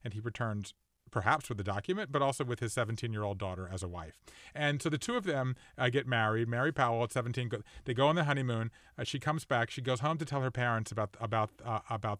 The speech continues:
the, uh, about the honeymoon, and she never returns to her husband. So he is devastated. He writes, he doesn't just drink. He writes five tracts,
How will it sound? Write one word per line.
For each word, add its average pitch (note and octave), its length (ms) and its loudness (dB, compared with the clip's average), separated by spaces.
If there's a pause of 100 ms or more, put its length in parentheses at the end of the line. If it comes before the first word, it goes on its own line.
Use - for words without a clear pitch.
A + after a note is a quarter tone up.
the, G#2 260 -2
uh, G2 200 -4
about A2 180 -2
the B2+ 120 0
honeymoon, G3 440 0
and C3+ 100 -2
she - 160 -4
never A#2 320 2
returns G2+ 440 -2
to F#2 140 -4
her F#2 100 -2
husband. F2 500 -6 (320)
So D3+ 300 2 (100)
he G#3 340 -2 (200)
is B2 240 0
devastated. A#2+ 720 6
He C#3 240 4
writes, C3 420 6
he D3+ 80 0
doesn't F3 220 0
just C#3+ 200 2
drink. A2 360 4 (200)
He F3 140 2
writes D3+ 340 4 (120)
five D#3+ 500 6
tracts, - 500 0